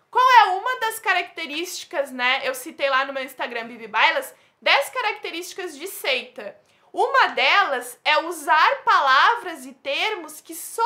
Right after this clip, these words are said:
aquele grupo entende, pra dar um ar de grupo,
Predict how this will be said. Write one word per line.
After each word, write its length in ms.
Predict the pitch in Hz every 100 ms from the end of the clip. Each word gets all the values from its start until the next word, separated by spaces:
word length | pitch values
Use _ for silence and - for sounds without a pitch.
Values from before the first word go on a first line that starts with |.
| 554
aquele 360 | 571 480 440 415
grupo 320 | 349 370 359
entende, 640 | 359 415 349 294 277 240 254 _ _ _ _
pra 200 | 370 359
dar 320 | 269 349 381
um 100 | 381
ar 420 | 330 330 370 403
de 160 | 339 339
grupo, 800 | 320 285 359 359 349 - 208